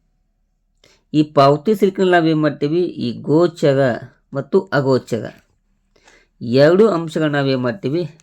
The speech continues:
ಲೆಕ್ಕಾಚಾರವನ್ನ ಮಾಡ್ತೀವಿ. ವ್ಯಾಪಾರದ ಸಿಲ್ಕಿನಲ್ಲಿ ಕೇವಲ ಗೋಚರ ಅಷ್ಟೇ ಇತ್ತು. ಈ ಸಂದಾಯ ಬಾಕಿಯಲ್ಲಿ ನಾವೇನ್ ಮಾಡ್ತೀವಿ? ಗೋಚರ ಮತ್ತು ಅಗೋಚರ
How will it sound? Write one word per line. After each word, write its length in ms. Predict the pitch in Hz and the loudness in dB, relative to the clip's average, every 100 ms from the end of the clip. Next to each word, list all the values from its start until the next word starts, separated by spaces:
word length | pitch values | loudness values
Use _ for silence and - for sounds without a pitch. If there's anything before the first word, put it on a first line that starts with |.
| - | -10
ಲೆಕ್ಕಾಚಾರವನ್ನ 920 | 123 139 - 165 139 139 113 110 120 170 _ _ _ | -4 -4 0 -2 0 -4 -6 -6 -8 -10 _ _ _
ಮಾಡ್ತೀವಿ. 420 | 135 113 - 139 _ _ _ _ _ _ _ _ _ _ _ _ _ _ _ _ _ _ _ _ _ - | -10 -10 -10 -20 _ _ _ _ _ _ _ _ _ _ _ _ _ _ _ _ _ _ _ _ _ -8
ವ್ಯಾಪಾರದ 560 | 110 120 123 - 170 175 | 0 2 2 4 4 4
ಸಿಲ್ಕಿನಲ್ಲಿ 680 | 185 160 175 175 175 196 208 _ _ _ _ | -2 -4 -2 0 2 0 -2 _ _ _ _
ಕೇವಲ 420 | 156 160 165 185 | 0 2 4 2
ಗೋಚರ 520 | 147 107 160 160 160 | 0 -2 -2 2 0
ಅಷ್ಟೇ 320 | 139 - 123 | 0 -2 -4
ಇತ್ತು. 420 | 98 113 113 _ _ _ _ _ _ _ _ _ _ _ _ _ _ - | -4 -8 -12 _ _ _ _ _ _ _ _ _ _ _ _ _ _ -4
ಈ 140 | 139 | -2
ಸಂದಾಯ 420 | 139 147 160 190 196 | 0 0 4 6 6
ಬಾಕಿಯಲ್ಲಿ 440 | 180 - 180 170 | 4 0 -2 0
ನಾವೇನ್ 220 | 165 165 | 0 -2
ಮಾಡ್ತೀವಿ? 480 | 160 156 160 180 180 | -4 -4 -4 -4 -6
ಗೋಚರ 600 | 123 - 156 180 - 190 | -8 -2 0 0 0 0
ಮತ್ತು 280 | 214 180 170 | 0 -2 -4
ಅಗೋಚರ 680 | - 147 147 131 - 110 | -4 0 0 0 -4 -12